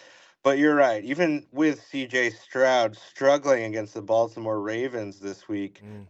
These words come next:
Speaker 1: uh, must have been tough for you to watch that, given
Speaker 2: Mm.
Speaker 1: the pick that the Panthers <laughs> made.
Speaker 2: Mm.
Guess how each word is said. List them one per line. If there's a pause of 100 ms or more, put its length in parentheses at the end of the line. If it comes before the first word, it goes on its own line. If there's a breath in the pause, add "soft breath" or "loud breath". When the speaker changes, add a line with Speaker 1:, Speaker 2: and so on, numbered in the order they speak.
Speaker 1:
uh,
must
have
been
tough
for
you
to
watch
that,
given (220)
Speaker 2:
Mm.
Speaker 1:
the
pick (100)
that
the
Panthers
<laughs>
made. (880 loud breath)
Speaker 2:
Mm.